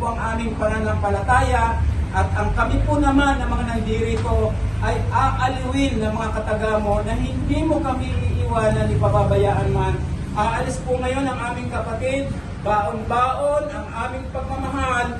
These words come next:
ang aming panalangin na siya po ay nasa iyong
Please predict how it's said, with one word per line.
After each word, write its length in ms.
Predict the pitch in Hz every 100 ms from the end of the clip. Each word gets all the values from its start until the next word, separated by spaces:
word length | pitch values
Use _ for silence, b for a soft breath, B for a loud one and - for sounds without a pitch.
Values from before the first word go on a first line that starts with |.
| - - -
ang 140 | 196 190
aming 480 | 269 320 330 311 285
panalangin 840 | 269 254 254 247 254 247 233 220 - - -
na 160 | 214 226
siya 320 | 240 247 220
po 320 | 240 247 202 - -
ay 160 | 196 202
nasa 320 | 202 - 208 190
iyong 240 | 196 190